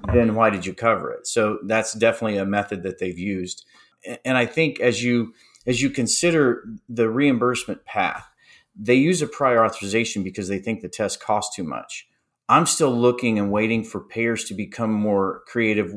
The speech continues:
with their prior authorizations when it comes to immunotherapy or, uh, chemotherapy. It seems, you know, 'cause we had one many years ago tell us, "Oh, yeah, we, we require the physician to check a box on, did you do a testing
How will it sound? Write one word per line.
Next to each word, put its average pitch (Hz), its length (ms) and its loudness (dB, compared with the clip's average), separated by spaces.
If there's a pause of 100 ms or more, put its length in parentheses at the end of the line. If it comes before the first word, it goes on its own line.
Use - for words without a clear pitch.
with 113 220 -2
their 104 80 -2
prior 107 320 4
authorizations 101 580 -6
when 104 80 -4
it - 120 -8
comes 104 300 -4
to 110 60 -4
immunotherapy 104 840 -2
or, 107 380 -2 (260)
uh, 90 180 0
chemotherapy. - 880 -4 (340)
It 120 160 2
seems, - 600 0
you 117 120 0
know, 101 80 2
'cause 98 240 -4
we 113 200 -2
had 117 240 2
one 113 500 2 (160)
many 117 320 2
years 117 260 0
ago 101 240 0
tell 120 280 0
us, 104 140 0
"Oh, 151 100 4
yeah, 107 180 2
we, 123 280 -2
we 123 140 0
require 117 440 2
the 101 80 -4
physician 110 580 -4
to 101 320 -6
check 113 300 -2
a 101 40 -2
box 120 640 2
on, 104 380 -2 (160)
did 107 140 -6
you 113 100 -2
do 113 100 0
a 98 40 -2
testing - 500 -4